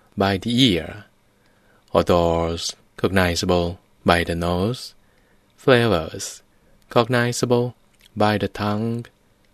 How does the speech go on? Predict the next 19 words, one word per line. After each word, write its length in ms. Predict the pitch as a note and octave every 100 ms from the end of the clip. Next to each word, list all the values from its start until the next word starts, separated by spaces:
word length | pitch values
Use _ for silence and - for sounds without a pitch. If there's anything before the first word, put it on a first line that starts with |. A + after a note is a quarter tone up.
| _ -
tangibles 800 | - G2+ G#2 G#2 G2 F#2+ G2 - _ _
cognizable 800 | - G2+ G2+ F#2 F#2 F#2+ F#2+ F#2 - _ - -
by 140 | G3
the 100 | G2+
body, 500 | G2+ G#2+ G2+ D#2 E2+ _ _ _ _ _ _ _ _ _
that 140 | - E2+
are 240 | E2 D#2+
wished 420 | D#2+ F2+ F2 - F2 E2+ F#2
for, 480 | - E2+ E2+ E2 E2+ - _ _ _ _ -
desire, 680 | F2 E2+ E2+ E2 E2 F2 - _ _ _ _ _ G#2
agreeable, 680 | F#2+ G#2+ A#2 A#2 D#2+ G2 - _ _ _ _ _ -
and 200 | G#3 G3+
likable, 580 | G3 C#3+ - F#3+ E2 - _ - - _ _ _
connected 580 | - F#2 F2 F2 F2+ - - _ _ _
with 140 | G2+ F#2
sensual 500 | - A2 A2 A#2+ G#2+
desire, 640 | G2 F2+ F2+ F2+ F2+ F2+ _ _ _ _ _ -
and 340 | A2+ A2 A2
provocative 800 | G2+ A2 A#2 C#3 A#2+ - E2+ -